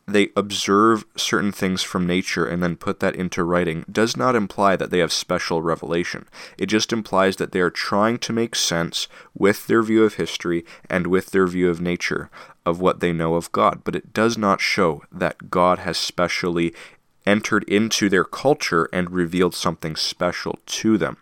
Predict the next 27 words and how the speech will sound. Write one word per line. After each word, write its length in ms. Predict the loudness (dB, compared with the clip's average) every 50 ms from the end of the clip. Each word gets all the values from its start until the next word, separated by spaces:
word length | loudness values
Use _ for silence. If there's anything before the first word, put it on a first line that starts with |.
| _ -20 -20 -20 -18 -18 -18 -14 -8
So 320 | -4 0 4 6 6 6
the 140 | 6 4 0
fact 340 | -2 2 2 0 0 2 0
that 160 | -2 -2 -2 _ -4
Egypt, 480 | -4 -4 -4 -2 -4 -4 -4 -6 -12
Greece, 400 | -6 -2 0 0 0 0 -4 -6 -6
and 160 | -6 -6 -4
Rome 340 | 0 2 2 2 2 0 -2
had 180 | -4 -4 -2
a 80 | -2 -4
pantheon 760 | -4 -8 -8 -6 -4 -6 -6 -6 -4 -2 0 2 2 2 2
of 220 | 0 -4 -6 -4
gods 400 | 0 4 4 4 4 2 0 -6 -8
associated 720 | -6 -6 -4 0 2 2 2 2 0 -2 0 -2 -2 -2
with 240 | -4 -6 -6 _ -4
different 320 | -4 -2 -2 -6 -8 -6
aspects 640 | -4 -4 -4 -4 -4 -6 -6 -6 -6 -6 -8 -12 -12 -14 -18 -16 -8 -4
of 180 | -4 -2 -2
nature 440 | -2 -2 -2 -2 -2 -2 -4 -4 -4
shows 600 | -4 -4 -2 2 4 4 4 4 4 0 -2 -4
that 180 | -6 -6 -6 -2
God 260 | 0 2 2 2 2
was 160 | -2 -6 -6
not 260 | -2 2 2 2 2 2
revealing 460 | -2 -4 -4 -2 -2 -2 -2 -2 -6
himself 400 | -8 -8 -8 -6 -6 -6 -6 -8
specifically, 760 | -12 -10 -8 -6 -4 -4 -4 -4 -4 -2 0 -2 -2 -2